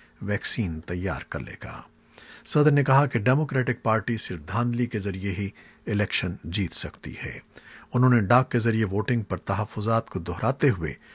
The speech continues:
ڈیموکریٹک پارٹی سے تعلق رکھنے والے مقامی گورنر کو بھی آڑے ہاتھوں لیا۔ صدر ٹرمپ نے کہا کہ ڈیموکریٹک گورنر اسٹیو سیسولک کے ہوتے ہوئے ریاست میں ڈاک کے ذریعے ووٹنگ پر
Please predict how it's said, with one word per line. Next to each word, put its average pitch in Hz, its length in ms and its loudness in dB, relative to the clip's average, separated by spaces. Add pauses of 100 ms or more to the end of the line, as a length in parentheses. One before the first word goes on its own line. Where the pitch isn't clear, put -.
(260)
ڈیموکریٹک 127 640 2
پارٹی 113 300 2
سے - 140 -4
تعلق 101 440 0
رکھنے 98 240 -4
والے 95 240 2
مقامی 98 520 0 (100)
گورنر 110 360 2
کو 90 140 -6
بھی 80 300 -6 (340)
آڑے 101 260 0
ہاتھوں 73 380 -8
لیا۔ 71 260 -12 (600)
صدر 127 200 4
ٹرمپ 131 280 4
نے 127 100 2
کہا 127 200 6
کہ 123 140 0
ڈیموکریٹک 107 600 0
گورنر 113 420 0
اسٹیو 104 420 -2
سیسولک 123 600 -2
کے - 80 -4
ہوتے 98 280 -2
ہوئے 90 260 -2 (440)
ریاست 120 500 2
میں 98 80 2
ڈاک 104 360 0
کے 104 100 -2
ذریعے 92 240 0
ووٹنگ 95 360 -4
پر 85 240 -6